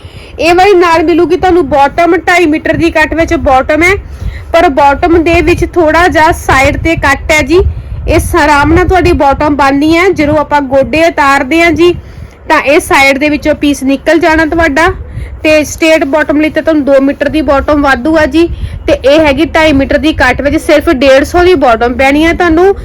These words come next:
ਸਾਢੇ ਚਾਰ ਸੌ ਦੀ ਸ਼ਰਟ ਹੈ, ਪੰਜ ਸੌ ਦੇ ਵਿੱਚ ਤੁਹਾਨੂੰ ਸੂਟ ਪੈਣ ਵਾਲਾ, ਸਾਢੇ ਪੰਜ ਸੌ ਦੇ ਵਿੱਚ ਇਹ ਵਾਲਾ ਸੂਟ ਪੈਣ ਵਾਲਾ ਜੀ।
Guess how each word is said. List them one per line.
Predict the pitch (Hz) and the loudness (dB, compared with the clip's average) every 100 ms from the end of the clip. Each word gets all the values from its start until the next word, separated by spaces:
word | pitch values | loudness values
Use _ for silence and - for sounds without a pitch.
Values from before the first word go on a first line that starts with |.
| - - | -14 -12
ਸਾਢੇ | - 330 269 330 | -4 -2 0 -2
ਚਾਰ | 339 311 294 | 0 0 0
ਸੌ | - 285 | -2 -2
ਦੀ | 302 | -2
ਸ਼ਰਟ | 285 294 247 277 330 | -2 0 0 0 -2
ਹੈ, | 320 | -2
ਪੰਜ | 330 294 269 277 | 0 -2 -2 -2
ਸੌ | 330 | -2
ਦੇ | 320 330 | -2 -4
ਵਿੱਚ | 320 | -6
ਤੁਹਾਨੂੰ | 302 311 | -4 -4
ਸੂਟ | 330 302 269 | -4 -4 -6
ਪੈਣ | 247 247 226 | -6 -6 -4
ਵਾਲਾ, | 220 | -4
ਸਾਢੇ | 233 285 269 349 | -2 -2 -2 -2
ਪੰਜ | 349 311 | -4 -6
ਸੌ | 294 311 | -6 -6
ਦੇ | |
ਵਿੱਚ | 302 294 | -4 -4
ਇਹ | 285 | -2
ਵਾਲਾ | 294 | -2
ਸੂਟ | 320 311 285 | -4 -6 -6
ਪੈਣ | 247 220 196 | -4 -6 -6
ਵਾਲਾ | 175 170 | -8 -8
ਜੀ। | 175 | -10